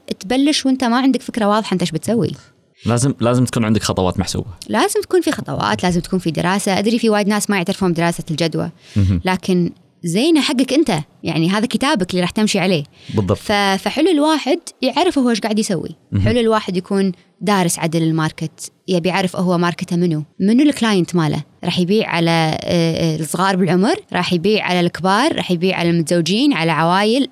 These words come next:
Speaker 1: يعني هذا سواء إذا كان خدمة أو مبيعات، أو أنت مثلا تبي تفتح موقع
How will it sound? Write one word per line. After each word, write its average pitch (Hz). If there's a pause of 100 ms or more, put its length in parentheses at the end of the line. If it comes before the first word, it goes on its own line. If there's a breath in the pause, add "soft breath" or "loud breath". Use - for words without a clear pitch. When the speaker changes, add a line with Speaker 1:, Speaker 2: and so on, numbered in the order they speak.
Speaker 1:
يعني 185
هذا 180
سواء 185
إذا 175
كان 180
خدمة 175
أو 160
مبيعات، 175
أو 165 (140)
أنت 226
مثلا 214
تبي 214
تفتح -
موقع 233